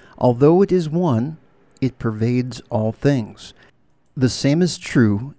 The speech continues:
in the microcosm of being human. Through your individuality, you also can have the experience of pervading all. Being an individual is not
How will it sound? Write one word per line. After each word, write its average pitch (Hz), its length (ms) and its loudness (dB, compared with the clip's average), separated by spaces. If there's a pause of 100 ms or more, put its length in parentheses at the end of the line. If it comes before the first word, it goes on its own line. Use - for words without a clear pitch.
in 120 160 0
the 120 60 2
microcosm 117 920 -2 (240)
of 107 220 -8
being 110 320 0
human. 117 380 -2 (760)
Through 202 380 2
your 143 300 2 (100)
individuality, 127 1040 -2 (560)
you 127 240 -2
also 139 480 0
can 127 220 -4
have 113 540 -4
the 110 100 -2
experience 110 880 -4 (100)
of 104 240 -6
pervading 113 760 -2
all. 101 400 -6 (800)
Being 160 280 2
an 127 160 0 (120)
individual 131 880 -2 (300)
is 101 200 -2
not 117 300 -4